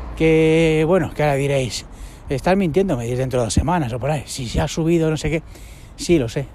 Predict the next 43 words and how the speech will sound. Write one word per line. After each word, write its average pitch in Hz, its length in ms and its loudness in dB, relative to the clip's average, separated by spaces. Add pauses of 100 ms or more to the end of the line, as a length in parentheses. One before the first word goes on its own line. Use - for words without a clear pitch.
(140)
pero 110 140 -8
son 120 180 -6
cosas 120 240 -6
que 113 140 -6
tengo 117 160 -6
apalabradas 131 540 -2 (580)
y 139 100 -2
como 143 180 2
un 160 120 0
buen 156 200 2
Lannister 147 400 4
que 131 80 0
soy, 143 240 -4 (540)
pues 120 160 -6
siempre 135 340 0
pago 120 260 -2
mis 107 220 -8
deudas 147 460 -2
y, - 380 -10 (140)
bueno, - 200 -16
pues - 240 -16 (540)
esas 135 180 -4
deudas 127 160 -2
las 120 80 -4
voy 135 80 0
a 139 60 0
pagar, 135 280 -2
pero 127 180 -4
a 127 40 -2
partir 123 220 -4
de 131 80 -2
ahí, 147 200 -2
pues 127 160 -10
seguramente, 127 540 -6 (680)
pues 101 580 -8
ya, 117 260 -6
pues - 480 -12 (100)
haya 120 240 -6
más 117 380 -6
relax 127 360 -2
en 120 80 -6
mi - 80 -8
vida. 101 280 -8